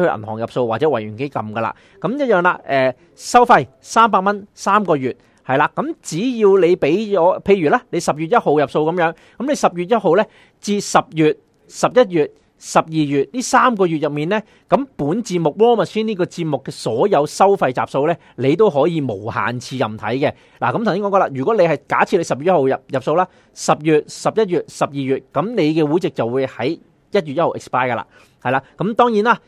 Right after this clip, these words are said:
誒，如果想繼續支持嘅，可以繼續，繼續支持本節目嘅，咁可以繼續入數嘅。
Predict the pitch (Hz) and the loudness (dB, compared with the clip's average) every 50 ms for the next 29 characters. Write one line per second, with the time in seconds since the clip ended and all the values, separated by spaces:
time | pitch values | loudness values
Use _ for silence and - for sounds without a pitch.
0 | _ - 131 135 127 120 117 120 170 214 - 190 185 185 185 170 156 143 - - | _ -2 -2 0 0 -2 -2 0 0 0 2 0 0 0 0 0 0 -4 -6 -8
1 | 190 175 - 117 110 127 139 131 139 139 151 165 151 135 143 131 123 - 135 107 | -10 -10 -10 -6 -2 0 0 0 0 -2 -2 -2 -2 -2 -2 -2 0 -2 -6 -6
2 | - _ _ _ _ _ _ _ _ - _ _ _ _ _ _ _ _ _ _ | -6 _ _ _ _ _ _ _ _ -20 _ _ _ _ _ _ _ _ _ _
3 | 160 180 170 156 233 202 180 107 127 170 180 - 160 147 127 - - 131 113 - | -2 -2 -2 0 -2 -4 -4 -4 -4 -6 -6 -6 -6 -6 -4 -2 -2 -2 -2 -4
4 | _ _ - 156 185 180 180 170 139 147 131 127 127 117 110 - 135 123 123 127 | _ _ -6 -4 2 2 2 2 2 0 -2 -2 -4 -6 -4 -4 -4 -4 -4 -4